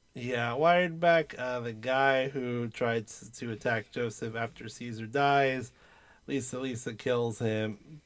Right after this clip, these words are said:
pretty much instantaneously. Um,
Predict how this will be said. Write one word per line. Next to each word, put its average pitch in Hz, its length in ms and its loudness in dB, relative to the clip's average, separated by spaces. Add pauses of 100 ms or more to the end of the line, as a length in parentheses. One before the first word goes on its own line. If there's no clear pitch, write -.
(100)
pretty 208 320 10
much 151 300 6
instantaneously. 120 1400 -2 (680)
Um, 113 800 -2